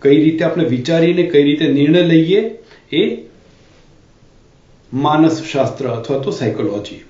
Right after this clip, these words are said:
આ બે વિષયને ભેગા કરી અને જે આપણને insights આપી,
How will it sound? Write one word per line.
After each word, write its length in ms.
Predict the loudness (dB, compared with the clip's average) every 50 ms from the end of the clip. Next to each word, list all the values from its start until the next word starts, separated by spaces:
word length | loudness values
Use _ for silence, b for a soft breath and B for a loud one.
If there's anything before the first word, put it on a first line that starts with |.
| -20 -20 -20 -20 _ _ _ B B B B B B -8
આ 80 | -8 -6
બે 180 | -2 0 0
વિષયને 580 | 0 0 -2 -4 -6 -4 -2 0 2 2 2 0
ભેગા 360 | 0 0 0 0 2 2 2
કરી 460 | 2 2 2 2 2 0 -4 -6 -10 -14 B B B B B B B B
અને 180 | -2 0 0
જે 280 | -2 -2 2 2 4 4
આપણને 340 | 2 0 -2 -2 0 2 2
insights 680 | 2 2 0 0 0 -2 -4 -6 -6 -6 -6 -6 -10 -10 -6
આપી, 500 | -4 -4 -4 -2 -4 -4 -6 -6 -8